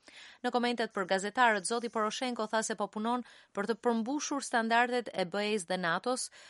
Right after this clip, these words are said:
por shtoi se do ta lërë në dorë të ukrainasve vendimin për të përfshirë apo jo në nato. Parlamenti properëndimor i Ukrainës miratoi me shumicë dërmuese ligjin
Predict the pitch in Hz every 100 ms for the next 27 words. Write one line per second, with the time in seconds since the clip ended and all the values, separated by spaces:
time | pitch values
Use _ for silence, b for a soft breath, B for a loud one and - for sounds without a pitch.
0 | B B 226 226 - 285 277 220 226 226
1 | 233 240 226 185 226 240 220 202 214 233
2 | 233 220 208 214 - 185 196 240 320 285
3 | 254 202 196 185 - 311 311 285 247 233
4 | 226 214 135 135 151 - _ _ _ b
5 | b b b b 254 269 277 294 294 285
6 | 254 - 262 254 233 226 226 233 240 226
7 | 196 - 220 226 214 - 190 190 226 208
8 | - 202 196 165 185 196 233 254 185 -
9 | 175 208 208 262